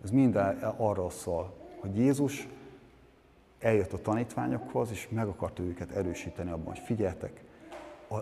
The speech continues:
a legjobb, a legjobb ajándékot kaptátok. Ez a tiétek. Élvezzétek ebben a közösségben. És menjetek el, és képviseljetek engem.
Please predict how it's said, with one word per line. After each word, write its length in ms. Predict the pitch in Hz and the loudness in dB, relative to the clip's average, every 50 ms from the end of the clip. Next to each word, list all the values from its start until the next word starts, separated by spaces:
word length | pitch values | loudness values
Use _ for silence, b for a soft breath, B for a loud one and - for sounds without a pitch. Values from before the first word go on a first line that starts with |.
| - - - | -6 -10 -8
a 100 | - 110 | -2 2
legjobb, 540 | 110 110 123 139 135 123 107 98 95 85 82 - - | 4 6 8 8 8 6 6 4 0 0 -2 -4 -4
a 80 | - | 0
legjobb 580 | 107 110 127 131 113 110 123 123 120 110 - - | 4 4 4 4 4 4 6 6 6 6 4 2
ajándékot 600 | 101 101 95 90 85 87 85 87 87 - 87 - | 0 0 0 -2 -4 -4 -6 -6 -6 -6 -8 -8
kaptátok. 760 | - - 82 80 - - - - - - - - - - - - 294 302 285 302 294 - - - - - - - _ - 320 330 339 349 - - - - - - _ _ _ _ - _ _ - | -6 -8 -8 -8 -6 -8 -10 -10 -10 -12 -12 -14 -14 -16 -20 -18 -14 -14 -14 -14 -16 -18 -20 -20 -20 -20 -20 -20 _ -20 -20 -20 -20 -20 -20 -20 -20 -20 -20 -20 _ _ _ _ -20 _ _ -8
Ez 140 | - 98 | -6 -6
a 100 | 98 92 | -6 -6
tiétek. 640 | - - 104 85 - - - - - - - - - - - - - - - _ _ _ _ - _ _ _ _ _ - - - | -2 -2 -2 -2 -2 -4 -6 -8 -8 -10 -12 -18 -20 -20 -20 -20 -20 -20 -20 _ _ _ _ -20 _ _ _ _ _ -20 -6 4
Élvezzétek 840 | - 127 131 120 95 92 85 - - 95 - - 92 - - - - - - - - - - - - - | 6 8 8 8 6 4 -2 -4 -6 -10 -10 -10 -12 -12 -12 -18 -20 -20 -20 -20 -20 -20 -20 -20 -12 -8
ebben 220 | 101 95 92 90 | -8 -6 -4 -4
a 80 | 90 - | -6 -6
közösségben. 800 | - - 87 82 87 - - - - 98 87 87 - - - - - - - - - _ _ _ _ _ _ _ _ _ _ _ _ _ _ - - - - - - - - _ _ _ _ _ - - - | -6 -6 -6 -6 -6 -10 -10 -10 -8 -8 -6 -6 -8 -10 -10 -12 -16 -20 -20 -20 -20 _ _ _ _ _ _ _ _ _ _ _ _ _ _ -20 -20 -20 -20 -20 -20 -20 -20 _ _ _ _ _ -20 -20 -12
És 120 | - 101 - | -8 -2 2
menjetek 480 | 123 113 95 90 82 - - - - | 2 2 2 2 -2 -4 -6 -2 2
el, 400 | 104 95 87 85 82 92 - - - | 2 2 4 2 0 -2 -6 -12 -14
és 120 | - - | -14 -10
képviseljetek 720 | - - 95 90 - - - - - 85 85 - 92 - - | -4 -4 -4 -4 -4 -8 -6 -4 -4 -4 -4 -6 -10 -8 -8
engem. 380 | 90 85 85 85 - - - | -6 -6 -6 -6 -8 -8 -10